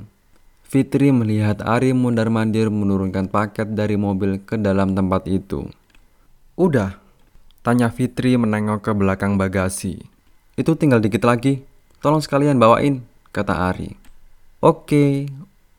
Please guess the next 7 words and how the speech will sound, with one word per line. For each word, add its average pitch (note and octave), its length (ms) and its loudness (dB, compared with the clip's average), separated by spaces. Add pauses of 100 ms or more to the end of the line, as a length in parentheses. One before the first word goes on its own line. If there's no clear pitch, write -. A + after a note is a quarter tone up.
ucap G#2+ 320 -2
Fitri A#2 400 0
yang G#2 160 2
kemudian G2+ 640 0
turun G2 240 0
dari F2+ 160 -2
mobil. E2+ 440 -4